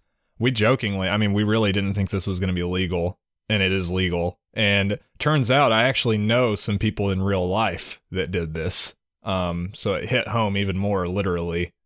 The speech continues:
in that way. I don't really know how to feel about, like, I'm, I'm really stunned. That's kind of the problem with this. I, I don't know. A-, and you hear, like, stories about it being, like, good,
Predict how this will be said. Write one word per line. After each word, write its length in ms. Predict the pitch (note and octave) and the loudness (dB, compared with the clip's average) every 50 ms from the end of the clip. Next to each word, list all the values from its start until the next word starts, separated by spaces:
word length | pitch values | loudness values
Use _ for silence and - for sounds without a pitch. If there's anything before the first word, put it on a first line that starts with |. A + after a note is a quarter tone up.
| _ - | _ -8
in 100 | F2+ F#2 | -6 -4
that 220 | F#2 F2+ F2+ - F2 | -2 -2 -2 -2 -4
way. 280 | F2 E2+ E2 E2+ - _ _ _ _ _ _ _ _ _ _ _ _ _ | -4 -4 -4 -4 -6 _ _ _ _ _ _ _ _ _ _ _ _ _
I 200 | - A2+ B2 A#2 - _ _ _ _ - | -4 -2 -2 -2 -4 _ _ _ _ -2
don't 280 | - C3 B2+ C#3 C#3+ - | 0 0 0 0 -2 -4
really 360 | - B2 B2+ A#2 A#2 A2+ G#2+ | -4 -2 0 2 2 2 2
know 280 | G#2 G#2 G#2 G#2 G#2 G#2 | 2 2 2 2 2 0
how 500 | F#2 - A#2 A2+ A2 G#2 G#2 G2+ G2+ - _ - | 0 -2 -2 0 0 2 0 0 -2 -4 _ -10
to 160 | - - F#2+ | -6 -6 -6
feel 320 | - - G#2 G2+ G2+ G2 | -6 -2 -2 0 0 0
about, 160 | F#2+ E2+ - A2+ | 0 -2 0 0
like, 180 | A#2 A2 G#2+ | 0 0 2
I'm, 240 | A#2+ A#2 A#2 A2+ G#2+ - | 2 0 0 -2 -4 -2
I'm 140 | - A#2+ B2+ | 0 2 2
really 200 | C#3+ C#3+ A#2 G2 | 4 2 2 2
stunned. 640 | - - - - - G#2+ G2+ F#2 F2+ F2+ F2+ F2+ - _ | 2 0 0 2 0 -2 0 -2 -4 -4 -6 -6 -8 _
That's 220 | - A#2+ B2+ - - | -4 -2 -2 -2 0
kind 180 | - F3+ F3+ | -2 0 -2
of 60 | D#3+ A#2+ | 0 -2
the 60 | F#2 | -4
problem 400 | - - B2 B2+ A#2+ G2+ G2 F#2+ | -2 0 2 2 2 0 -4 -10
with 160 | F#2+ F2+ _ | -12 -12 _
this. 280 | - F2+ F2+ - - - - | -10 -10 -6 -6 -6 -8 -6
I, 280 | - A#2+ A#2+ A2+ - A#2 | -4 -4 -4 -2 -2 -6
I 20 | |
don't 280 | A#2 A2+ B2+ C3+ - - | -2 -2 -2 -2 -2 -2
know. 420 | C3+ C3 B2+ B2 A#2 A2+ G#2+ - _ _ _ _ _ _ _ _ _ _ _ _ - | -2 0 0 2 2 0 0 -2 _ _ _ _ _ _ _ _ _ _ _ _ -14
A-, 160 | C3+ - - | -8 0 2
and 160 | D#3+ E3 E3+ | 2 4 6
you 80 | E3+ D#3+ | 6 6
hear, 340 | D3+ F#3 G3+ G#3+ G3+ D#3 | 6 6 4 4 4 2
like, 300 | D3+ C3+ B2 A2+ A2 A2 - | 0 0 0 -2 -2 -2 -2
stories 520 | - - - C3+ C#3 C#3 C#3+ C#3 C3+ A#2 | -2 0 2 2 2 4 2 2 2 0
about 280 | A#2+ G#2+ A2+ A2 A2 G#2+ | 0 0 0 0 0 0
it 100 | - A2 | -2 -2
being, 240 | A2 A2 G#2+ G#2+ G#2 | -2 0 0 0 -2
like, 440 | G2+ F#2+ F#2 F2 - - G#2+ F2 | -2 -4 -4 -6 -8 -10 -12 -8
good, 440 | - G#2+ G2+ A2 A#2+ B2+ C3 D3 D3 | -4 -2 0 2 2 2 2 0 -2